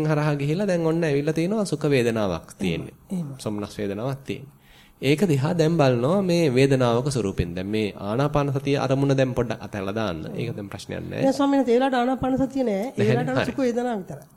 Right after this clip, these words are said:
Speaker 1: විතරයි. අන්නේ සුඛ වේදනාව දිහා බලන්න. ඒ දිහා බලද්දි නිකන් ලොකු ඇල්මක් ඇති කරගන්නෙත් නැතුව මේක මේ හට අරගෙන තියෙනවා. දැන් ආනාපාන සතිය හරහා ඒ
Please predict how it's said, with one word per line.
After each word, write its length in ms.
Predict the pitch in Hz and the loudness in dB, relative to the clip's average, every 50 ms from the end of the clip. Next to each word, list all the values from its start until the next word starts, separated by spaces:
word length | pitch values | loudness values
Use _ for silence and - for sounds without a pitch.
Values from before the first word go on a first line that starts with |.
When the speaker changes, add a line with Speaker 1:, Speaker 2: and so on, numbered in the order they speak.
| _ - | _ -6
Speaker 1:
විතරයි. 320 | 120 113 - - - - - - - - | -6 -4 -4 -6 -8 -10 -16 -20 -20 -12
අන්නේ 340 | 123 117 117 127 147 160 | -6 -4 0 2 2 2
සුඛ 220 | 151 - 127 - 139 | 2 0 -2 -2 2
වේදනාව 520 | 135 139 131 117 117 113 110 107 117 160 214 240 226 - - - - - _ _ - | 2 2 4 2 2 0 0 0 0 0 0 -2 -4 -6 -10 -16 -20 -20 _ _ -4
දිහා 260 | - 127 120 165 175 | -2 -2 0 0 2
බලන්න. 320 | 147 107 92 82 - 92 92 - - - - - - _ - | 2 2 2 0 -4 -8 -12 -14 -16 -20 -20 -20 -20 _ 0
ඒ 100 | 147 147 | 2 2
දිහා 200 | 143 151 151 139 | 4 4 2 4
බලද්දි 380 | 139 123 127 127 131 143 160 156 | 4 4 4 4 0 0 0 0
නිකන් 260 | 151 139 143 143 143 135 | 0 0 0 0 0 2
ලොකු 240 | 127 120 120 - 139 143 | 2 2 2 4 2 2
ඇල්මක් 500 | - 104 104 104 107 113 113 117 117 - | 2 0 -2 0 0 0 0 -2 -2 -4
ඇති 120 | 117 - 117 | -6 -4 -2
කරගන්නෙත් 480 | 117 117 117 117 113 110 113 107 95 101 | -2 0 0 0 0 -2 -2 -2 -2 -2
නැතුව 340 | 101 98 98 - 120 110 95 98 110 113 - - - - - - _ _ | -4 -6 -2 0 0 2 2 0 -2 -6 -10 -14 -20 -20 -20 -20 _ _
මේක 220 | - 135 135 131 143 | 0 0 0 2 2
මේ 220 | 139 139 143 147 143 135 - - | 2 2 2 2 2 0 -2 -6
හට 220 | - - 123 117 123 | -8 -6 -4 0 2
අරගෙන 360 | 120 113 107 107 104 107 123 | 2 2 2 2 0 0 -2
තියෙනවා. 320 | 131 127 110 98 90 90 95 | 0 0 0 0 0 -2 -4
දැන් 120 | 98 98 | -4 -4
ආනාපාන 360 | 98 98 98 92 - 95 92 | -4 -4 -4 -4 -4 -4 -4
සතිය 260 | 87 95 92 - 95 90 | -4 -6 -6 -6 -6 -6
හරහා 380 | 85 - 85 78 85 107 120 131 127 | -6 -8 -10 -8 -6 -4 -2 -2 0
ඒ 200 | 120 120 120 117 | 0 0 -2 -2